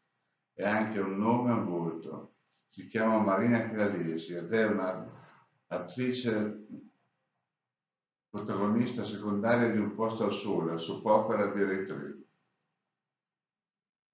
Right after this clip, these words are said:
Da quanti tanti cinema lei, devo dire che sono rimasto molto colpito dalla sua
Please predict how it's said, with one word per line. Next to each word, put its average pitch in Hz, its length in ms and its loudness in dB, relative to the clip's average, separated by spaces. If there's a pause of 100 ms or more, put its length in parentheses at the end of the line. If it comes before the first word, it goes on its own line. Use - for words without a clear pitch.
(260)
Da 92 180 -8
quanti 110 380 -2
tanti 107 220 -2
cinema 113 320 -4
lei, 123 340 4
devo 107 220 4
dire 107 280 2
che 104 40 -4
sono 107 220 -4
rimasto 113 340 2
molto 107 280 -2
colpito 104 680 -2 (380)
dalla 104 240 -2
sua 107 760 2